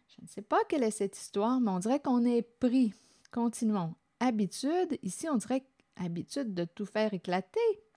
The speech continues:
Ah, il y a quelque chose qui est cassé, qui va changer no-, nos habitudes. C'est comme si quelqu'un avait découvert quelque chose, quelqu'un est bouleversé. Et c'est en lien avec la zone, là, du clan.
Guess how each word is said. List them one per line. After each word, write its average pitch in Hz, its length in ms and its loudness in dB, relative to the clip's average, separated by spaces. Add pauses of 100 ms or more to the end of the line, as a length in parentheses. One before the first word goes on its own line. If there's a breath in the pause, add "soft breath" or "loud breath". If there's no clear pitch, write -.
(260)
Ah, 392 100 -10
il 269 60 -6
y - 20 0
a 208 60 -2
quelque 247 340 -2
chose 403 300 -4
qui - 100 -4
est 247 120 -2 (120)
cassé, 302 480 0
qui - 160 -4
va 202 120 0
changer 285 480 0
no-, 262 120 0 (100)
nos 190 360 -2
habitudes. 208 760 -2
C'est - 160 -12
comme 277 220 -8
si - 160 -16
quelqu'un 240 340 -6
avait 226 200 -4
découvert 285 640 -6
quelque 214 300 -2
chose, 220 340 -6
quelqu'un 240 320 -6
est 269 140 -4
bouleversé. 269 800 -4 (4000 soft breath)
Et 170 40 -2
c'est 202 280 -4
en 208 200 0
lien 233 260 -2
avec 208 160 -4
la 160 180 2
zone, 254 400 -4
là, 233 160 -2
du 185 300 -6
clan. 240 420 2